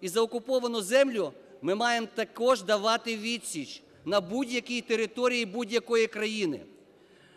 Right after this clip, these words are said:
Давайте ми пригадаємо ці всі історії про вбивство Аміни Окуєвої, пана Шаповала, нещодавній замах на одного з співробітників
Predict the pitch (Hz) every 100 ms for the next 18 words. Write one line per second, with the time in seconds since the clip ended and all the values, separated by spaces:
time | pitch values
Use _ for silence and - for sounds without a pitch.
0 | _ 120 180 311 320 311 311 285 262 247
1 | 285 247 220 185 151 - - - 247 -
2 | 240 208 190 - 233 262 202 147 120 -
3 | - 202 202 190 277 - 226 220 233 226
4 | 208 208 247 247 226 214 196 - - -
5 | - - 220 269 240 233 214 196 220 233
6 | 214 208 - - - 185 196 254 294 302
7 | 269 208 254 277 262 - - - - 233
8 | 233 233 277 262 - 247 233 214 269 262
9 | 226 233